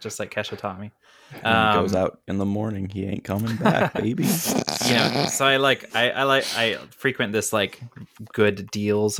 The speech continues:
Speaker 1: forum. <laughs> Basically, it's kind of like Slick Deals in the States, if you, if you've been on that site. Um, and someone had posted that GameStop,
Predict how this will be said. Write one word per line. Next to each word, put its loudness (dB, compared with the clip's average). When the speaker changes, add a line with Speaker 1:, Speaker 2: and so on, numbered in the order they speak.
Speaker 1:
forum. 4
<laughs> -
Basically, 4
it's 0
kind 2
of 2
like 4
Slick 0
Deals 4
in -2
the 0
States, 0
if -4
you, -2
if -8
you've -10
been -2
on -4
that -6
site. -2
Um, 0
and -2
someone 2
had -4
posted 0
that 0
GameStop, 2